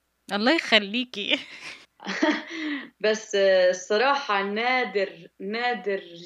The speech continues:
Speaker 2: جدا، جدا، جدا إنه يكون في هيك لقاء.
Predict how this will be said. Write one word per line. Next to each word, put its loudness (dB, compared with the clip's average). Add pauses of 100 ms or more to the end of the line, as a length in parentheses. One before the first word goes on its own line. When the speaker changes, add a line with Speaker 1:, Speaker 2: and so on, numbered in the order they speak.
Speaker 2:
جدا، -4
جدا، -4
جدا 0
إنه 0
يكون -2
في -4
هيك 0
لقاء. -6